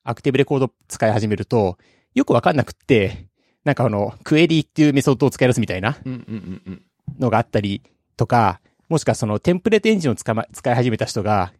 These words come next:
Speaker 1: よくわかんなくって、こう、エコーって書いて、その中にごっちゃり、こうなんか、ロジック書いてるとか、つまりその、理解が足りないがゆえに、巻き込まれ足りない人をたくさん見てきて、
Speaker 2: うんうんうん。
Speaker 1: で、っ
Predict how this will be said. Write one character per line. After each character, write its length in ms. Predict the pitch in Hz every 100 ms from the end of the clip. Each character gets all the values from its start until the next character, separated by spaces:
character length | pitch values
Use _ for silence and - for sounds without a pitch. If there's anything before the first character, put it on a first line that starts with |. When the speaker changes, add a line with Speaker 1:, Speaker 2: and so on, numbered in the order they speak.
| _
Speaker 1:
よ 100 | 175
く 60 | 196
わ 80 | 117
か 120 | 147
ん 40 |
な 80 | 117
く 60 | -
っ 20 |
て、 400 | - 113 95 - _ _ _
こ 100 | -
う、 60 | 117
エ 80 | 135
コ 140 | 175
ー 40 | 180
っ 20 |
て 80 | -
書 60 | 165
い 40 |
て、 60 | -
そ 100 | 135
の 40 |
中 100 | 135
に 80 | 101
ご 120 | 117
っ 20 |
ち 100 | -
ゃ 20 |
り、 140 | 135 110 _ _ _ -
こ 100 | 107
う 40 |
な 80 | 110
ん 40 |
か、 220 | - 95 -
ロ 100 | 127
ジ 80 | 107
ッ 60 | -
ク 100 | 123
書 40 |
い 40 |
て 100 | 117
る 60 | 101
と 100 | -
か、 300 | - 101 92 _ _ _ _ _
つ 120 | -
ま 60 | 151
り 40 |
そ 120 | 113 113
の、 260 | 107 113 _ _ -
理 100 | 233
解 140 | 330 233
が 80 | -
足 60 |
り 100 | 139
な 120 | 190 226
い 40 |
が 80 | 123
ゆ 140 | 110
え 60 | 110
に、 320 | 117 104 92 _ _ _
巻 220 | 135 131
き 20 | -
込 80 |
ま 120 | 214 226
れ 120 | 214 _ -
足 100 | 190
り 100 | 214
な 100 | 170
い 40 |
人 180 | - 120
を 60 | 95
た 100 | 123
く 60 |
さ 140 | - 156
ん 40 |
見 60 | 160
て 80 |
き 100 | 127
て、 300 | - 110 95 143
Speaker 2:
う 40 |
ん 20 |
う 40 | 131
ん 20 |
う 20 | 110
ん。 200 | 104 95 - - -
Speaker 1:
で、 260 | 131 220
っ 40 | 220